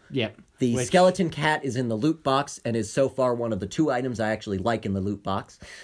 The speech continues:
Speaker 1: Yep.
Speaker 2: Um, and the skull is two hundred gems.
Speaker 1: And the skull hops around, right?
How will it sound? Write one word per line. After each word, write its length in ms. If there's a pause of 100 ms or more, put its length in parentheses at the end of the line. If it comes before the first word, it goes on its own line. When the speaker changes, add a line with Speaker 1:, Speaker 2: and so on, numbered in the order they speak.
(120)
Speaker 1:
Yep. 360
Speaker 2:
Um, 560
and 220
the 120
skull 460
is 300
two 180
hundred 280
gems. 420 (880)
Speaker 1:
And 160
the 60
skull 300
hops 280
around, 380
right? 240